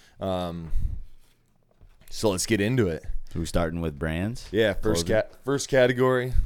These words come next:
Speaker 1: I'll just kinda name 'em out here,
Speaker 2: All right.
Speaker 1: uh, is, is brands. So your top three brands of any type. What do you got?
Speaker 2: Uh,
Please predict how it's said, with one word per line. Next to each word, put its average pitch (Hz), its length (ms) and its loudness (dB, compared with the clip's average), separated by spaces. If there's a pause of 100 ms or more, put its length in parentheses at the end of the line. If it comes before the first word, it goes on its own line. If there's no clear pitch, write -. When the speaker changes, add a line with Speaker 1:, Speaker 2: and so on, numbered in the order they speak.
(120)
Speaker 1:
I'll 107 160 2
just 95 180 -6
kinda 104 240 -4
name 95 220 -4
'em 92 100 -4
out 92 220 0
here, 104 300 2 (320)
Speaker 2:
All 73 60 -10
right. 71 100 -6
Speaker 1:
uh, 90 340 0
is, 95 220 -4 (260)
is 95 160 -6
brands. 92 420 -4
So 87 360 -2 (300)
your 95 160 -4
top 117 300 4
three 113 280 2
brands 104 480 2
of 87 160 -2 (120)
any 98 240 -4
type. 82 460 -2 (840)
What 82 120 -12
do 85 60 -6
you 82 160 -8
got? 80 280 -8 (320)
Speaker 2:
Uh, 90 420 4